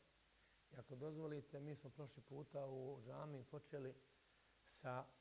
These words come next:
uvodnim nekakvim nasihatom o Ramazani Šerifu, pa smo pričali o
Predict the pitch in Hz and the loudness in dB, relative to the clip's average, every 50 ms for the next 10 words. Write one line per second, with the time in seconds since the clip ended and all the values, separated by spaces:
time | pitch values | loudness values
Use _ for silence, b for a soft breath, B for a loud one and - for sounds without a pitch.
0 | - - - - - - - - 156 156 160 151 131 139 131 127 131 143 139 - | -20 -20 -20 -20 -18 -8 -2 0 2 4 4 4 4 2 0 0 0 -2 -2 -2
1 | 139 123 - - 143 127 120 120 120 120 113 - - 143 143 143 131 127 123 - | -4 -6 -4 -2 -2 -2 0 0 0 -2 -2 -2 2 2 2 4 2 0 -4 -4
2 | 127 120 127 - - 123 117 120 127 131 127 127 120 131 127 120 117 107 - - | -4 -4 -4 -4 -4 -6 -6 -4 -2 0 0 0 0 0 0 -2 -2 -4 -4 -4
3 | 123 113 123 127 135 131 - 143 113 135 120 - - 123 - 123 135 143 139 - | -4 0 0 0 0 -2 -4 -8 -6 -6 -6 -6 -6 -6 -4 0 0 0 0 0
4 | - 139 135 135 131 131 127 | 0 2 2 4 4 2 2